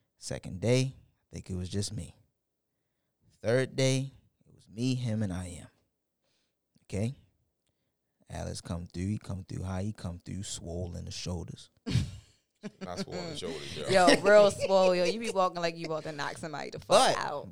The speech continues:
Speaker 1: but hold, no,
Speaker 2: Bruh.
Speaker 1: hold on, hold on, hold on. It was, it was a couple, a couple knockouts.
Speaker 3: Okay, okay.
Speaker 1: 'Cause I Am came through with the dumps in the rump.
Speaker 3: <laughs>
Speaker 1: First session.
Speaker 3: Yo.
Speaker 1: Hey, I'm sorry. I, I'm sorry. I'm sorry. I'm sorry. I am.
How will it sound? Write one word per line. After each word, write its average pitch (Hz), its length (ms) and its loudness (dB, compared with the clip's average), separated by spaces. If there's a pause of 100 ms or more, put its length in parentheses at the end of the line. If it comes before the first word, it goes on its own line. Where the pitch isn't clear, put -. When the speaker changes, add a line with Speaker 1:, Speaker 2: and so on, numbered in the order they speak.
Speaker 1:
but 269 320 4
hold, 175 300 6
no, 175 80 2
Speaker 2:
Bruh. 180 60 2
Speaker 1:
hold 294 160 10
on, 277 60 6
hold 359 180 6
on, 220 120 4
hold 285 220 4
on. 214 80 4
It 208 60 2
was, 196 160 -2
it 220 100 2
was 190 120 -4
a - 40 -8
couple, 330 420 2 (280)
a 185 80 -16
couple - 320 -2
knockouts. 131 600 -2 (300)
Speaker 3:
Okay, - 220 -14 (220)
okay. 359 220 -20 (140)
Speaker 1:
'Cause - 180 -2
I 143 220 4
Am 240 280 2
came 156 360 0
through 139 260 0
with 123 200 -4
the 117 120 -2
dumps 127 460 -4
in 117 120 -4
the 107 100 -6
rump. 214 500 2
Speaker 3:
<laughs> - 2000 -10
Speaker 1:
First 156 300 2 (100)
session. 180 400 6
Speaker 3:
Yo. 165 140 -4
Speaker 1:
Hey, 151 260 4
I'm 156 140 -2
sorry. 131 300 -2
I, 92 140 -12 (100)
I'm 127 80 -10
sorry. 82 300 -12 (100)
I'm 120 160 -6
sorry. - 280 -12 (140)
I'm 113 160 -4
sorry. 78 320 -12
I 104 160 -6
am. - 180 -12